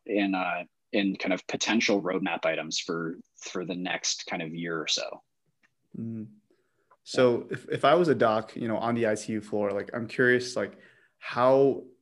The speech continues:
Speaker 2: like, d-, do I have to open a Cuventus program and then it kinda, you know, like, how does your
Speaker 1: <clears throat>
Speaker 2: actual, like, boots on the ground deployment,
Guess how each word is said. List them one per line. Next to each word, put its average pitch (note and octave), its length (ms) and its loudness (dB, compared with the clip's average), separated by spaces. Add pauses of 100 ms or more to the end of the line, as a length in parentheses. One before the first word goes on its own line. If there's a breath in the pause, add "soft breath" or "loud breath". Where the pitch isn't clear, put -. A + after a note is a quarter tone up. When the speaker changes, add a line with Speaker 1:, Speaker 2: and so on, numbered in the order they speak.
(1200 soft breath)
Speaker 2:
like, B2+ 360 2
d-, - 80 -6 (520)
do C#3 120 6
I C3 60 10
have C3+ 140 8
to C3+ 120 4
open C3 240 4
a A#2+ 80 4
Cuventus A2+ 500 0
program A2 520 2
and G#2 100 2
then G#2+ 100 4
it G#2 140 -2
kinda, G#2+ 240 0
you B2+ 100 4
know, A2+ 100 6
like, F#2+ 100 2
how B2+ 220 8
does C#3+ 280 4
your - 180 8
Speaker 1:
<clears throat> - 80 10
Speaker 2:
actual, A#2+ 240 4
like, G#2+ 200 4
boots A#2 240 0
on G#2+ 80 0
the G#2+ 80 2
ground G#2 280 0
deployment, G2+ 560 -4